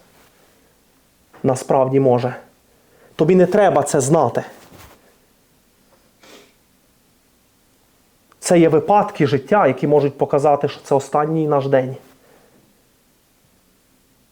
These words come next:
Я дав таке питання, якби ви знали точно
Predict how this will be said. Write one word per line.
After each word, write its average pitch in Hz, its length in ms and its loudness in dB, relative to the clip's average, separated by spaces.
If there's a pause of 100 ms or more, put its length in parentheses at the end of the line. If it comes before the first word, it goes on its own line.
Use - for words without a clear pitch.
(260)
Я 175 120 4
дав 226 200 2
таке 220 160 0
питання, 220 420 2
якби 185 240 2
ви 262 120 4
знали 233 360 4
точно 175 680 0